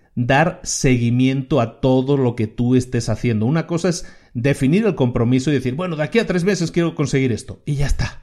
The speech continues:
Y ya no hago nada más. No, tienes que darle seguimiento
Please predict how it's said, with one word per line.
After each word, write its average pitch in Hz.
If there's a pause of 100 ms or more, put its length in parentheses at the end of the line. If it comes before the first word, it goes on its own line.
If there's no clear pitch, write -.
(140)
Y 139
ya 135
no 139
hago 131
nada 117
más. 107
No, 127 (320)
tienes 120
que 101
darle 107
seguimiento 120